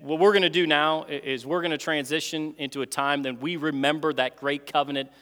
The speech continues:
that God has made with us. Jesus says, uh, or Paul says in First Corinthians eleven, you know, "This is the covenant.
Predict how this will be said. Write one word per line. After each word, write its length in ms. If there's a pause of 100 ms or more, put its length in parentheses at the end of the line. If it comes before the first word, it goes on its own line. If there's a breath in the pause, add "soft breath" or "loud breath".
(140 soft breath)
that 120
God 220
has 100
made 220
with 140
us. 280 (1200)
Jesus 340
says, 420
uh, 140
or 100
Paul 240
says 320
in 100
First 240
Corinthians 460
eleven, 460 (600)
you 60
know, 40
"This 240
is 60
the 100
covenant. 400